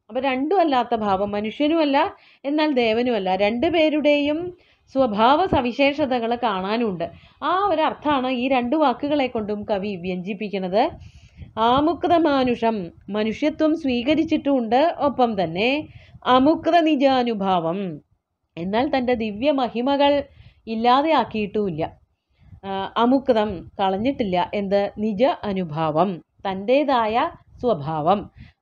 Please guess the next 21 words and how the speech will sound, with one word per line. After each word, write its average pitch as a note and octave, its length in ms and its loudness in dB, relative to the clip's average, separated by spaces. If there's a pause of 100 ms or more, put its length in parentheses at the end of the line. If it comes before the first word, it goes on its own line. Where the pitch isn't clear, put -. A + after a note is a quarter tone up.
(300)
ഭഗവാൻ F#3+ 360 0
മഹാവിഷ്ണു B3 520 0
ആണല്ലോ B3+ 380 0
ശ്രീകൃഷ്ണനായിട്ട്, A3+ 1080 0 (260)
ആ, G3 340 -8
അവതരിച്ചിരിക്കുന്നത്. G#3 840 0
അപ്പോൾ C#4 320 -4 (360)
ദേവസ്വഭാവമുണ്ട്, B3+ 1200 2 (160)
അതും D#4+ 300 0
കളഞ്ഞിട്ടില്ല, C4+ 800 0 (320)
മനുഷ്യ D4+ 360 0
സ്വഭാവമുണ്ട്. F#3+ 840 0
അപ്പോൾ C#4+ 300 -4 (100)
രണ്ട് B3 380 0
സ്വഭാവങ്ങളും B3 840 2
ഒരേ A3 240 -2
സമയം C4 500 -4 (500)
ഈ A3 280 -4
ശ്രീകൃഷ്ണനിൽ G3+ 720 -4
കാണാൻ F#3 400 -4
സാധിക്കുന്നുണ്ട്. D#3+ 920 -2